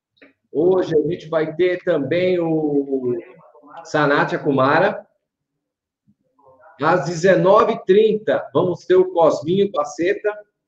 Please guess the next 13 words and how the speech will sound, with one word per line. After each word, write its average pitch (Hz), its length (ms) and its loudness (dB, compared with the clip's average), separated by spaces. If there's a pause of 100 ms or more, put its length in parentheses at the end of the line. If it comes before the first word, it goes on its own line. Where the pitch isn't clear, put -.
(1400)
E 233 460 -2 (540)
vamos 165 320 0
ter 175 100 4
o 214 100 6
programa 185 640 2
Nave 190 320 0
Galáctica 190 720 0
logo 196 300 4
após 196 420 4
o 208 80 -4
programa 180 360 0
do 185 100 -8
Cosminho 165 580 0